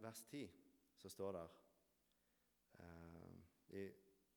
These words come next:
nei, skal vi se, nå gikk det litt fort her. I vers sju så står det, «Vær stille for Herren og vent på han.» Ehm, «Vær stille for Herren og vent på han.» Og det er jo kanskje en, den siste oppfordringen jeg vil si nå,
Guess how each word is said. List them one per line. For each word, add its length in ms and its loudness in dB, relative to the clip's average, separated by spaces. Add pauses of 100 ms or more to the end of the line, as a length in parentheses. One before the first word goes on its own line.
(920)
nei, 160 2
skal 140 -6
vi 20 -6
se, 160 -2
nå 240 -2
gikk 200 -8
det 40 -12
litt 160 -10
fort 160 -12
her. 80 -10 (260)
I 60 2
vers 160 8
sju 200 6
så 100 0
står 240 8
det, 100 4
«Vær 160 10
stille 300 6
for 160 4
Herren 320 6
og 100 0
vent 240 0
på 80 -4
han.» 220 -2 (1080)
Ehm, 520 -6 (280)
«Vær 160 2
stille 340 4
for 160 0
Herren 440 -2
og 80 -4
vent 220 -6
på 80 -10
han.» 180 -8 (560)
Og 120 4
det 100 10
er 120 10
jo 160 10
kanskje 260 0
en, 120 0 (100)
den 100 0
siste 300 2
oppfordringen 360 0
jeg 100 0
vil 40 -6
si 220 2
nå, 80 -4